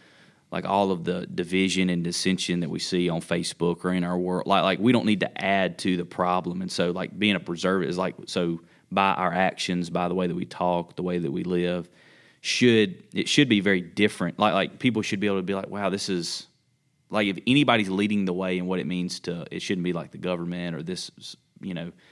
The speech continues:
uh, group of people. It should be us. You know, we should be leading the way in, like, what it looks like to be kind to people, to be generous, to, to love, to, to show grace, forgiveness. Like,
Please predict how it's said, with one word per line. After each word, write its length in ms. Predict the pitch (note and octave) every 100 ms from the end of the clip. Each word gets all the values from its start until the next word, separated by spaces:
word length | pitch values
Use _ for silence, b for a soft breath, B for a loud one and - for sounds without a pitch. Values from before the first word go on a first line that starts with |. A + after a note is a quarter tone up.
| b b b b
uh, 100 | F2
group 280 | F2 G2 -
of 80 | F2
people. 280 | F#2+ F2+ E2
It 80 |
should 140 | - G2+
be 140 | F2+
us. 400 | G2+ - - - -
You 160 | - F#2
know, 80 |
we 140 | F2+ G2
should 160 | -
be 100 | F2+
leading 220 | F2 F2+ E2+
the 60 |
way 220 | E2+ F2
in, 80 | E2+
like, 160 | E2+ -
what 180 | F#2+ F2+
it 80 |
looks 240 | F2+ E2+ -
like 240 | F2+ F2+
to 80 | -
be 120 | E2+
kind 400 | E2+ - F2 E2+
to 80 | E2
people, 320 | - F2 E2
to 100 | E2+
be 120 | F2 E2+
generous, 480 | F2 E2+ D#2+ E2+ -
to, 240 | E2 E2 b b -
to 80 | F2+
love, 580 | E2+ F2 E2+ E2+ F2 -
to, 200 | D#2+ D2 b b b
to 80 | -
show 220 | - F2+
grace, 340 | D#2+ E2+ E2+ E2+
forgiveness. 640 | - E2+ F2 D#2+ D2 E2
Like, 180 | D#2